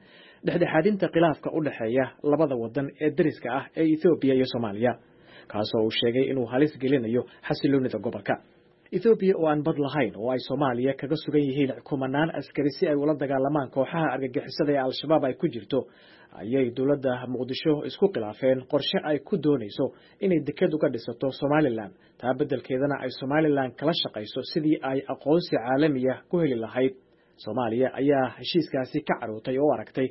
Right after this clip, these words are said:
mid jebinaya madax bannaanideeda qarannimo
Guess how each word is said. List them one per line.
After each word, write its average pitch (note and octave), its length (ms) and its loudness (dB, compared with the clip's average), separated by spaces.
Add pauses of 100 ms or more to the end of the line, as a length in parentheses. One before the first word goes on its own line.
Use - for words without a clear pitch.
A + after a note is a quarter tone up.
(160)
mid E3+ 240 2
jebinaya C3+ 500 2 (280)
madax C#3 260 -2
bannaanideeda D3+ 500 4
qarannimo B2+ 460 0